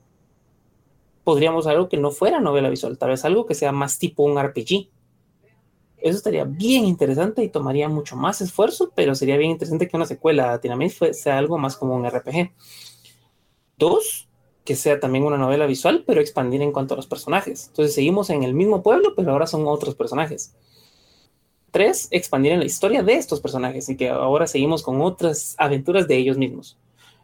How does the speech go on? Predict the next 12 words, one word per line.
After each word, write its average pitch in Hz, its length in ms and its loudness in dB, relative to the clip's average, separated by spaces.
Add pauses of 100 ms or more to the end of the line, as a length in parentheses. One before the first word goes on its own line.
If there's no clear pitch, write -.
(140)
Cuatro, 262 300 0
expandir 156 420 0
como 185 160 0
novela 151 320 2
visual, 220 460 -2 (320)
pero 143 200 4
ahora 151 380 0
poder 147 380 2
tener 147 320 2
un 202 140 -2
personaje 131 640 -4 (400)
tú. - 200 2